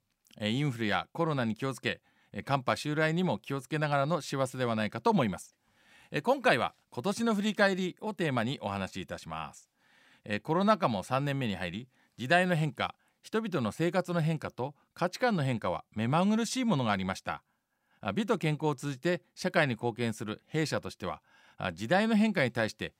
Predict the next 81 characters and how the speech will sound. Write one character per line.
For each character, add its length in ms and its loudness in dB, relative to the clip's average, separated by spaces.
果 120 -8
敢 180 2
に 120 2
挑 180 -4
戦 160 0
す 80 -10
る 60 0
一 160 -4
年 120 2
で 80 -6
し 60 -12
た。 200 -8
キ 180 -2
ー 40 2
ワ 140 8
ー 40 4
ド 100 4
は 180 0
ヘ 120 -2
ル 80 2
ス 100 -6
ケ 140 2
ア、 140 -2
ウ 100 2
ェ 80 6
ル 120 2
ネ 80 -2
ス、 200 -20
ウ 60 -4
ェ 100 6
ル 80 2
ビ 160 4
ー 40 6
イ 20 4
ン 80 2
グ 60 0
で 120 -4
す。 240 -20
え、 120 0
和 240 6
や 80 6
か 100 4
に 80 2
楽 220 2
し 60 -4
く 80 -2
生 60 0
き 100 0
る 100 -2
た 120 -2
め 100 4
に 100 4
は、 160 -2
美 100 -2
容 160 6
と 160 0
健 240 2
康 120 0
の 80 6
話 300 4
は 120 2
不 60 -14
可 140 0
欠 220 -2
で 180 0
あ 80 2
り 100 2
ま 120 -4
す。 180 -18
ウ 80 2
ィ 80 6
ズ 100 -6
コ 120 2
ロ 80 6
ナ 80 6
に 80 4
な 120 4
っ 20 -4
て 100 -6
か 120 -2
ら 140 -10